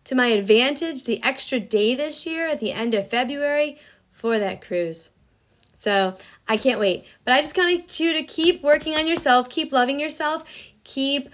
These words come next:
deciding that you are worth it, and leave me those messages, all right? Don't suppress,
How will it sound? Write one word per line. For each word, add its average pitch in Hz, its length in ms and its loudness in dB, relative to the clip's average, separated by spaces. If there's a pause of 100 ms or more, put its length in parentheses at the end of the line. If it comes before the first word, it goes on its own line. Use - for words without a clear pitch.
(720)
deciding 302 840 4
that 233 160 4
you 269 600 4
are 269 340 4
worth 220 540 6
it, - 240 0 (260)
and 233 220 2
leave 359 240 6
me 339 180 8
those 320 280 2
messages, 247 1080 2 (320)
all 233 100 -2
right? 294 320 2 (340)
Don't 294 340 4
suppress, 277 720 0